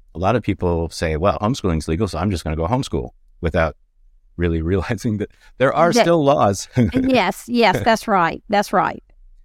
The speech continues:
Speaker 1: So we help a lot of people get, get their, um, you know, if they skip a couple of steps, we help 'em, uh, get back into line on the legal, you know, requirements.
Speaker 2: So you wrote this great
Speaker 1: Mm.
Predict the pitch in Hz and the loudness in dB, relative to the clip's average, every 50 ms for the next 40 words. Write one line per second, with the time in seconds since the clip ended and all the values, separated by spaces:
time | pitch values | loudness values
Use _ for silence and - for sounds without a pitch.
0 | _ _ _ _ - - 98 92 107 135 147 147 127 120 113 107 104 104 101 101 | _ _ _ _ -6 -2 0 0 2 2 4 4 4 4 6 4 4 6 4 4
1 | 101 95 - 110 98 92 - 95 92 90 87 87 85 82 101 90 87 87 - _ | 2 0 0 0 0 0 0 2 2 2 2 0 0 0 0 0 0 -2 -4 _
2 | _ - 90 98 90 - 95 87 85 82 80 80 80 78 76 76 78 80 87 _ | _ -6 -2 -2 -2 0 0 -2 -2 0 -2 -2 -4 -4 -6 -6 -8 -10 -12 _
3 | _ - - 85 85 80 76 76 73 - _ _ _ _ _ _ _ - _ _ | _ -14 -10 -6 -6 -4 -4 -6 -8 -10 _ _ _ _ _ _ _ -20 _ _
4 | _ - - - - - - _ _ _ _ - - _ _ - - 92 90 82 | _ -20 -20 -20 -20 -20 -20 _ _ _ _ -20 -20 _ _ -6 -2 -2 -2 0
5 | - 92 87 87 - - - 117 104 95 85 - 101 - - 85 82 - - 85 | 2 0 0 0 0 -2 -2 -2 0 0 0 0 0 0 0 -2 -2 0 0 -2
6 | 71 - - 87 82 87 87 80 - 82 78 76 73 73 - - _ _ _ - | -2 -2 -4 -4 -2 -2 -2 -2 -2 -4 -4 -4 -4 -6 -8 -12 _ _ _ -8
7 | 82 80 76 73 73 73 73 - _ _ _ - 92 78 - - 76 76 - - | -6 -6 -4 -6 -6 -8 -10 -14 _ _ _ -4 -4 -2 0 -2 -2 -2 -2 -4
8 | 78 73 69 - 76 78 76 76 76 73 73 73 71 73 71 69 71 - _ - | -4 -4 -4 -2 -2 -2 -2 -2 -2 -4 -4 -4 -6 -6 -6 -6 -8 -12 _ -20
9 | - - _ - 87 85 85 82 - 76 73 73 - _ - - - 82 73 69 | -20 -20 _ -8 -4 -2 0 0 0 -2 -2 -4 -6 _ -12 -6 -4 -2 -2 -2
10 | - - 76 76 - - 80 73 73 71 71 76 - - - _ _ _ _ _ | -4 -6 -6 -6 -4 -4 -4 -2 -2 -4 -6 -8 -8 -12 -18 _ _ _ _ _
11 | _ _ _ _ _ - - - - - 254 240 233 202 240 240 302 370 392 381 | _ _ _ _ _ -20 -20 -8 0 2 2 2 2 2 2 2 2 2 2 0
12 | 339 262 254 233 - 254 220 220 214 - - - - 240 185 - - 202 208 226 | 0 0 0 -2 -2 -2 -2 -2 -2 -4 -8 -14 -16 -16 -14 -10 -6 -2 0 2
13 | 226 226 208 175 156 160 151 | 2 2 2 0 0 -4 -8